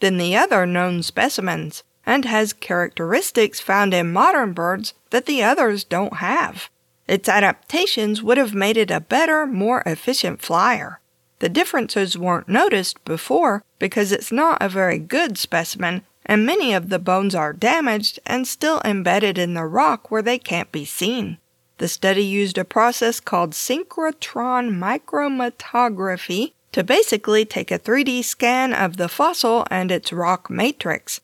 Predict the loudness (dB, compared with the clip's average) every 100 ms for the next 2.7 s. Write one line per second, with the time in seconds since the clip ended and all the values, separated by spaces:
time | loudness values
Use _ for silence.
0 | _ -2 4 4 4 2 2 0 -2 -2
1 | -4 -6 -6 -6 -6 0 2 2 0 -2
2 | -4 -4 0 0 2 0